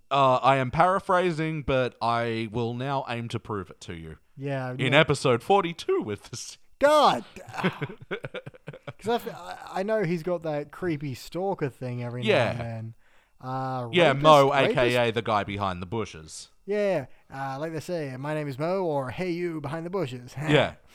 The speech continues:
Speaker 2: Um, or, you know, "Our next bachelor is Mo, who likes women who take their clothes off for money."
Speaker 1: Yeah.
Speaker 2: It's like,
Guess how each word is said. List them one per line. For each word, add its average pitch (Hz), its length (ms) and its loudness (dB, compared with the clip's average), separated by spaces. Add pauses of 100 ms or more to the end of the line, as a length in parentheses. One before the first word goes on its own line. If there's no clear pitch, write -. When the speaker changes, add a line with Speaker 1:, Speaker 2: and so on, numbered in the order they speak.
(420)
Speaker 2:
Um, 139 560 -8
or, 135 260 -4
you 143 120 -6
know, 131 180 -6 (280)
"Our 135 160 -2
next 202 220 -4
bachelor 196 420 -4
is 147 140 -4
Mo, 233 360 0
who 202 120 -4
likes 233 260 -6
women 262 340 -4
who 208 140 -2
take 240 200 0
their 233 100 -2
clothes 269 300 -6
off 262 260 -2
for 294 160 -4
money." 320 400 -4
Speaker 1:
Yeah. 131 380 -2
Speaker 2:
It's 98 100 -2
like, 160 480 -2